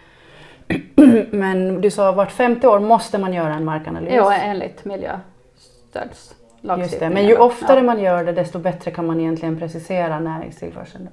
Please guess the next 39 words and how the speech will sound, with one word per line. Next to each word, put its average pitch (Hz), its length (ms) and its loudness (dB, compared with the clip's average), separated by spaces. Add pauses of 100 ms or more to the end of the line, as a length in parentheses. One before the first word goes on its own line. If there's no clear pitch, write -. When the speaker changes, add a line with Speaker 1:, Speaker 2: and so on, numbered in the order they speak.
(120)
Speaker 2:
Jo, 233 340 2 (120)
det 262 100 0
är 220 80 4
klart, 202 260 2
för 233 120 -2
jag 208 160 4
menar 208 220 2
att 208 100 -6
gör 214 100 2
man 202 180 -2
en, 208 380 -4
en 208 200 -6
jordanalys 208 920 0 (760)
år 208 280 0
ett 196 360 -2
och 190 100 -4
sen 196 260 0
gör 196 200 -2
du 190 80 -4
en 190 100 -4
gödslingsplan 185 800 -4
och, 185 140 -8 (200)
och 190 180 -6
gödslar 190 420 -6
efter 185 340 -8
den 185 200 -4
i 185 100 -10
fem 190 320 -6
år 190 220 -2
innan 185 240 -6
du 185 80 -8
gör 185 160 -4
en 196 160 -4
ny, 208 240 -4
så 190 140 -6
det 185 80 -4
är 190 80 -2
klart 185 320 -2
att 180 240 -10